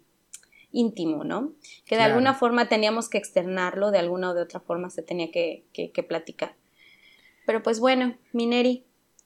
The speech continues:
Speaker 1: ¿qué tal?
Speaker 2: Un gustazo nuevamente haber estado aquí, ya sabes mi frase, compartiendo micrófonos contigo.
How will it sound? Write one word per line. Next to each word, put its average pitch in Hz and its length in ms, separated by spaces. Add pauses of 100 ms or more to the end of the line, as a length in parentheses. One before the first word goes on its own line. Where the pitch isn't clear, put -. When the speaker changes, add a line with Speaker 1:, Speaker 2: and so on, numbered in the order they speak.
(340)
Speaker 1:
¿qué 226 80
tal? 208 380 (400)
Speaker 2:
Un 190 240
gustazo 170 720
nuevamente 139 640
haber 123 320
estado 123 500
aquí, 123 420
ya 113 140
sabes 110 340
mi 104 120
frase, 113 380
compartiendo 139 840
micrófonos 123 720
contigo. 117 640